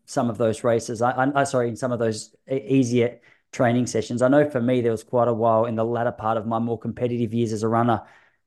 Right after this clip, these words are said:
where I was looking at that as an advantage to go out and say, rather than trying to run at four minute pace or, or sorry,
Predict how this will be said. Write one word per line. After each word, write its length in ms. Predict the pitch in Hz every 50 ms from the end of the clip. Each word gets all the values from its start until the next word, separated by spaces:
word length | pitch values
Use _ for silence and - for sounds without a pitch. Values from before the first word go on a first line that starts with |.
| _ _ -
where 160 | 135 131 127
I 40 | 120
was 120 | 113 110
looking 300 | 127 139 139 - 135 120
at 100 | 120 -
that 200 | - 117 120 -
as 100 | 123 107
an 80 | 113 117
advantage 560 | 110 104 107 113 110 113 107 - 110 101 -
to 80 | - 123
go 120 | 117 117
out 120 | 117 120 117
and 100 | 117 -
say, 220 | - 120 113 113
rather 300 | 127 131 131 131 120 120
than 120 | 113 117 110
trying 200 | - 123 120 120
to 60 | 117
run 140 | 113 110 113
at 100 | 117 -
four 240 | - - 131 127 123
minute 240 | 120 113 117 -
pace 260 | - 117 113 110 - -
or, 120 | 117 110
or 160 | 110 123 135 127
sorry, 260 | - 135 120 104